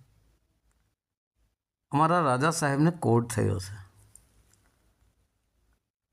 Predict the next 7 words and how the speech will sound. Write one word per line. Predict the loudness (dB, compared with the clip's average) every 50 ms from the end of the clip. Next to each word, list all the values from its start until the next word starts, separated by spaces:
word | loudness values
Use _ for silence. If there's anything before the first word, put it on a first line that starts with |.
| _ -2
અને | 0 0 0 0
તમામ | 0 -2 2 4 4 4 4 4 2 2
ઉપચારો | 0 0 0 0 2 2 2 2 0 -2 -2 -4 -8 -12 -20 -20 _ _ _ _ _ _ _ _ _ _ _ _ _ _ _ _ _ _ _ _ _ _ _ _ _ _ _ _ _ _ _ _ _ _ _ _ _ _ _ _ -6 -2
કરી | 0 0 0 0 0
ચૂક્યા | -4 -2 0 0 0 0 0
છીએ | -2 -2 0 0
અમે, | 0 -2 -2 -6